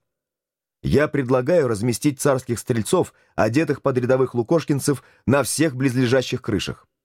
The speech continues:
Из всего вооружения парням потребуются лишь крючья и крепкие веревки.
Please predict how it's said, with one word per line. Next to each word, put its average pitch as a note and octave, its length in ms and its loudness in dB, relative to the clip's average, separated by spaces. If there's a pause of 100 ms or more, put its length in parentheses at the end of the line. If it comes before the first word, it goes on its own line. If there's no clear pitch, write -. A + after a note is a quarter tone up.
(440)
Из G#2 160 2
всего A#2+ 320 0
вооружения G#2+ 600 0
парням A2+ 380 0
потребуются A2 640 0
лишь A2 280 0 (220)
крючья A#2+ 580 -2 (100)
и C3 120 0
крепкие C#3 420 0
веревки. G#2+ 480 -2